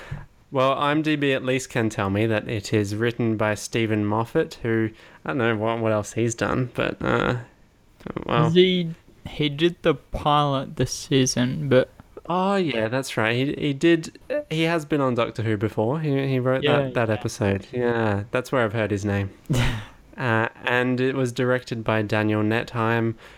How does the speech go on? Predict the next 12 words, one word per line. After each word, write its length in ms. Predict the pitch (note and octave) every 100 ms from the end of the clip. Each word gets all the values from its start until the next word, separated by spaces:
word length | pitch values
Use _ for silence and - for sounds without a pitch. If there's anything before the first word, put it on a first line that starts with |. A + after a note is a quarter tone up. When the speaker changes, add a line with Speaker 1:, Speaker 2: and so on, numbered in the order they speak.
| -
Speaker 1:
who 320 | C3+ B2+ B2+ - _ -
is 180 | C#3 C3+
Australian 640 | C3 E3+ F#3+ F#3 G2+ F#2+ -
as 120 | B2
well. 200 | C3 D#3 -
Oh, 140 | C#3+
we've 220 | D3+ C#3+
had 240 | D#3 F3 E3
Speaker 2:
Aussie. 640 | D#3 D#3 C#3 C#3+ C3+ A#2+
Speaker 1:
there's, 200 | - D#3+ - - _ _ _ - -
it's 200 | - E3+
surprising, 800 | F3+ E3+ F3 F3 E3 D#3 A#2+ A2